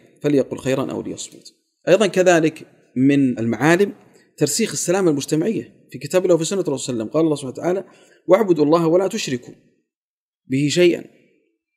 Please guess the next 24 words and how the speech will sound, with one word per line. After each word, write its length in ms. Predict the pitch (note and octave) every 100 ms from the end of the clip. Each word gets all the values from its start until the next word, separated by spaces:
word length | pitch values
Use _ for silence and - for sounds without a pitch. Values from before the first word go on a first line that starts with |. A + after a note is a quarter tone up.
| _
وبالوالدين 640 | A#2 C3+ E3+ F3 E3+ F3 D3
إحسانا، 320 | - F3 D#3
وبذي 180 | C3+ E3
القربى 300 | F#3 E3+ C3+
واليتامى 600 | C3+ D3 F3 F3 C3+ - _ _ _ _ _ _
والمساكين 680 | C3 E3 E3 F3 E3 F#3+ D#3+
والجار 260 | C3+ E3
ذي 60 | E3+
القربى 280 | D#3+ F3 D#3
والجار 280 | C3 E3+ E3
الجنب 260 | D#3 E3+
والصاحب 380 | C3+ - E3+ E3+
بالجنب 320 | D#3 C#3 F3+ F#3 _ _ _ _
وابن 240 | C3 G3+ G#3+
السبيل". 480 | - E3+ F3 C3 - -
لاحظ 320 | F3 F3+ D3+
هنا 200 | E3 D#3
كيف 240 | D3+ C#3
أن 100 | C#3
الله 140 | C3+ C3+
سبحانه 240 | B2 B2+
وتعالى 380 | A#2 B2 B2+ B2 - _ _ -
يوجهنا 600 | A#2 A#2+ C3+ C3 B2+ B2
بهذا 460 | G#2+ C3 B2+ B2